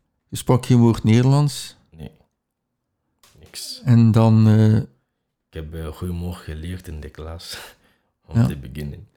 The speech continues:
Speaker 1: Ja, maar daarvoor moet je gemotiveerd zijn.
Speaker 2: Ja, inderdaad. Ik heb iets zo gezegd: "Ik wil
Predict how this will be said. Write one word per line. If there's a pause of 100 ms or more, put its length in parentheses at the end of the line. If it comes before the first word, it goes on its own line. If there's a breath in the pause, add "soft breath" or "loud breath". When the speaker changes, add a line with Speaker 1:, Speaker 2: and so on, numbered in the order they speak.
(160)
Speaker 1:
Ja,
maar
daarvoor
moet
je
gemotiveerd
zijn. (460)
Speaker 2:
Ja,
inderdaad.
Ik
heb
iets
zo
gezegd:
"Ik
wil